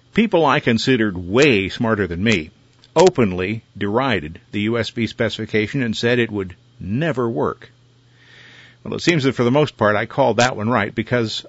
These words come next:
I thought it would work from the start, since version one point one days have had U S B devices.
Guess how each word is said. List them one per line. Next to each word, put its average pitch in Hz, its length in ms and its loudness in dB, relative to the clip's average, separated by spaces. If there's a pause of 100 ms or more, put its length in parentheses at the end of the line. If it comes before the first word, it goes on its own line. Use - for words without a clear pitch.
I 151 220 0
thought 117 240 2
it 113 80 -6
would 107 120 -4
work 95 280 -6
from 131 180 4
the 113 100 -2
start, 107 460 -2 (380)
since 131 240 0
version 120 400 0
one 127 180 0
point 135 280 0
one 131 240 0
days 87 420 -4 (180)
have 98 160 -6
had 117 320 0
U 110 160 -2
S 101 140 -6
B 107 140 -4
devices. 113 540 -2